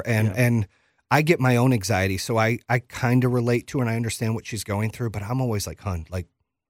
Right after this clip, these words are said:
Speaker 1: quit doing that. Like, make a decision. Say, like, we, let, let's do this, and that's it, right?" And, and I'm working that with my kids, and, you know, it's really hard because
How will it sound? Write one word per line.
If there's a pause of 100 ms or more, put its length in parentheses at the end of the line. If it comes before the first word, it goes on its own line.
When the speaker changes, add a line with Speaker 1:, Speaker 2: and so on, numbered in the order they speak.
(120)
Speaker 1:
quit
doing
that.
Like,
make
a
decision.
Say,
like,
we,
let, (140)
let's
do
this,
and
that's
it,
right?"
And, (680)
and
I'm
working
that
with
my
kids,
and,
you
know, (280)
it's
really
hard
because